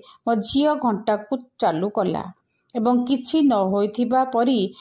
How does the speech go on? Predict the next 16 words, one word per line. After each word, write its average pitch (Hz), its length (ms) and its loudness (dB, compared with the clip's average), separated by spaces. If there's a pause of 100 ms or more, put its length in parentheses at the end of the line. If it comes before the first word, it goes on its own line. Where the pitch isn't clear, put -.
(200)
ଘଣ୍ଟାଟି 247 580 0
ଚାଲିବାର 190 560 0
ଦେଖି 269 400 -2 (320)
ସେ - 280 0
ଆନନ୍ଦରେ 262 600 4
ଆଶ୍ଚର୍ଯ୍ୟଚକିତ 233 960 -2
ହୋଇପଡ଼ିଲା। 170 680 -2 (640)
ଏହା 269 280 4
ମଧ୍ୟ 220 380 2 (480)
ଏ 233 100 4 (160)
ଏମ୍ 277 220 6
ପି 247 200 0 (120)
ଏମ୍ 247 220 4
ଦେଖାଇବାକୁ 226 920 -2 (440)
ଆରମ୍ଭ 220 380 2
କଲା, 170 340 -2